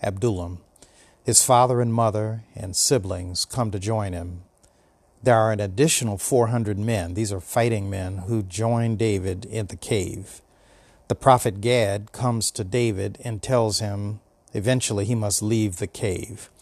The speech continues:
David takes his mother and father to the king of Moab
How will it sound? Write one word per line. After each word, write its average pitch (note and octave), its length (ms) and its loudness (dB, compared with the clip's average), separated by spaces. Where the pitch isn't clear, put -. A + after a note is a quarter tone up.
David B2+ 400 4
takes B2+ 300 2
his G#2 160 -2
mother A#2+ 360 4
and B2 140 0
father G#2 440 2
to - 100 -8
the F#2+ 120 -4
king A#2 340 -2
of G2+ 100 -4
Moab G#2 600 0